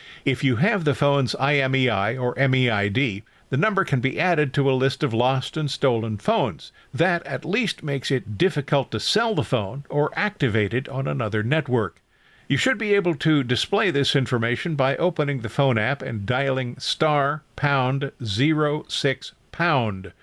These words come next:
That will display the important numbers on most phones.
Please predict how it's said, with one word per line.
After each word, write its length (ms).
That 160
will 100
display 380
the 140
important 600
numbers 460
on 400
most 340
phones. 480